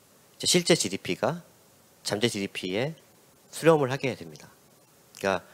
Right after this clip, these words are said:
한국은행이 계속적으로 완화적인 정책을 우리가 써야 되겠다라는 그 이면에 계속적으로 강조해왔던 게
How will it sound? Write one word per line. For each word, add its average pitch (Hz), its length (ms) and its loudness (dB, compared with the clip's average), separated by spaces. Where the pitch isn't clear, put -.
한국은행이 135 580 4
계속적으로 104 520 -2
완화적인 101 720 2
정책을 90 380 -8
우리가 85 240 -6
써야 123 240 0
되겠다라는 87 800 -2
그 - 100 -6
이면에 95 420 0
계속적으로 113 480 0
강조해왔던 90 680 -2
게 165 240 2